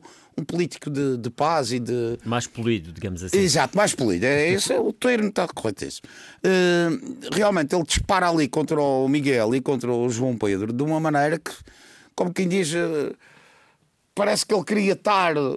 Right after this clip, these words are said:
Speaker 2: Parece,
Speaker 1: lugar que não
Speaker 2: parece
Speaker 1: quis
Speaker 2: que é um ajuste
Speaker 1: estar,
Speaker 2: de
Speaker 1: porque
Speaker 2: contas, não é?
Speaker 1: voluntariamente saiu, para poder dizer, "Não, é assim, é assado." E, aliás, ele depois, mais à frente, ainda diz mesmo que, enquanto militante do partido, con-, continuará, eh,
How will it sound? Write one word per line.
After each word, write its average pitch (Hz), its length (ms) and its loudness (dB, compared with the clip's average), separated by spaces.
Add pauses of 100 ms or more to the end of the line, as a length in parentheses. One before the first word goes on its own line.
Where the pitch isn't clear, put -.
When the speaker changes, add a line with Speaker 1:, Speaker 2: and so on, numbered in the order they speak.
(160)
Speaker 2:
Parece, 139 220 4
Speaker 1:
lugar 160 300 0
que - 140 -2
não 185 100 4
Speaker 2:
parece 143 200 6
Speaker 1:
quis 190 80 4
Speaker 2:
que 160 60 6
é - 20 6
um 147 60 8
ajuste 135 160 4
Speaker 1:
estar, 196 180 4
Speaker 2:
de - 40 -6
Speaker 1:
porque 156 100 2
Speaker 2:
contas, 131 180 4
não 160 60 2
é? 170 40 4
Speaker 1:
voluntariamente 160 640 2
saiu, 175 580 2 (540)
para 196 180 2
poder 170 260 0
dizer, 175 300 0
"Não, 196 240 2
é 170 60 4
assim, 185 380 0
é - 20 0
assado." 170 420 0
E, 165 140 0
aliás, 180 340 0
ele 185 80 2
depois, 165 320 -2
mais 165 240 0
à 160 60 0
frente, 175 300 -4
ainda 185 140 0
diz 165 220 -2
mesmo 165 420 0
que, 185 300 2 (420)
enquanto 147 320 0
militante 160 420 -2
do - 60 -6
partido, 156 400 -4
con-, 143 180 -2 (280)
continuará, 143 640 0 (540)
eh, 143 480 0